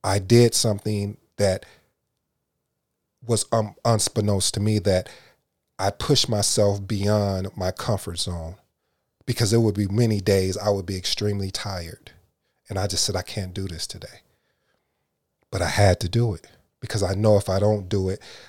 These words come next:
I didn't wanna have a regret that I didn't throw everything at it.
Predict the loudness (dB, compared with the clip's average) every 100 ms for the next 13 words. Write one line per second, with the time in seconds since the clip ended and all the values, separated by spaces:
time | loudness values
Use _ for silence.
0 | -4 -2 0 0 -2 -2 -4 -6 -10 -6
1 | 0 0 0 0 0 0 -4 -2 0 0
2 | -2 -6 -6 -4 -4 -4 -10